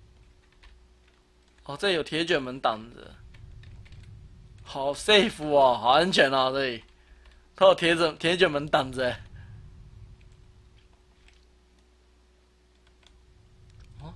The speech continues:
这里是，这是哪里啊？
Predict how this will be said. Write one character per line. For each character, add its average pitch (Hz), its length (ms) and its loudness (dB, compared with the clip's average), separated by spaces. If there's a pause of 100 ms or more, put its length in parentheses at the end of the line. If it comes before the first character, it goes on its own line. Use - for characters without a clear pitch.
这 190 120 -8
里 156 100 -6
是， 156 720 -6 (1700)
这 175 80 -12
是 175 80 -10
哪 113 180 -2
里 117 140 -8
啊？ - 180 -18